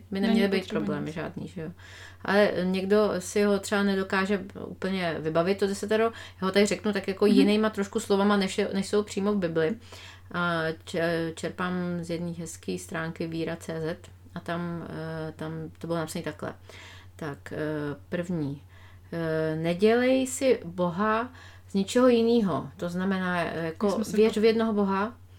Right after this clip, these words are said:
Speaker 1: jo, ne-, nemodli se k nějaký sošce, nebo k ně-, ne-, k andělovi, nebo k něčemu, ale věř prostě v jednoho Boha.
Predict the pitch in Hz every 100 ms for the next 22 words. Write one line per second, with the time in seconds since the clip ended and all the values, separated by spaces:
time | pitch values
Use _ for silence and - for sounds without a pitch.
0 | - - - - - 202 220 233 202 180
1 | 180 185 190 185 190 190 185 196 185 180
2 | 196 - 175 - - 190 190 - - -
3 | - - - 180 180 180 190 185 - 165
4 | 165 180 175 - - - 143 165 175 175
5 | 175 180 180 175 175 180 175 - 190 190
6 | 170 185 180 185 185 - 175 - 180 175
7 | 175 165 160 156